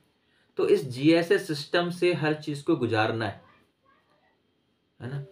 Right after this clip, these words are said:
जैसे होता है ना कि जब हम एयरपोर्ट्स पे जाते हैं या रेलवे स्टेशन पे जाते हैं, कहीं जाते हैं, तो चेकिंग होती है।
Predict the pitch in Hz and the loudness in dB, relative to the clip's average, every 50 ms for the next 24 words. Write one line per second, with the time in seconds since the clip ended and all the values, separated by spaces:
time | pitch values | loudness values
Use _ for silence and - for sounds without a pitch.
0 | - _ - 120 120 - 151 135 139 135 135 165 226 226 208 - _ _ _ _ | -18 _ -8 -8 -4 -2 -2 -2 0 -2 -2 -2 -4 -6 -8 -12 _ _ _ _
1 | _ _ - 139 139 135 127 120 104 - - _ - - _ _ _ _ _ _ | _ _ -2 0 2 2 2 0 -2 -8 -14 _ -20 -20 _ _ _ _ _ _
2 | _ _ _ _ _ _ _ _ _ _ _ _ _ _ _ _ _ _ - 120 | _ _ _ _ _ _ _ _ _ _ _ _ _ _ _ _ _ _ -4 2
3 | 139 139 131 135 143 143 139 123 113 - - _ _ _ _ _ _ - 131 135 | 4 4 4 4 2 0 0 -2 -6 -10 -16 _ _ _ _ _ _ -2 0 0
4 | 131 135 147 147 143 139 - 139 131 123 120 120 - 127 127 123 127 127 123 120 | 0 2 0 0 0 -2 -2 -2 -2 0 -2 -2 -6 -6 -6 -4 -2 -2 0 0
5 | 120 113 107 127 131 139 131 - - 123 123 127 127 123 120 113 110 - 127 120 | -2 -2 -4 -2 -2 -2 -2 -2 -4 -6 -6 -4 -2 -2 -2 -2 -2 -4 -6 -8
6 | 120 120 - 123 123 120 117 139 160 180 180 190 165 - 185 180 156 139 120 - | -8 -8 -8 -8 -6 -6 -6 -6 -8 -4 0 2 2 2 2 0 -2 -2 -2 -4
7 | - 104 98 | -6 -10 -12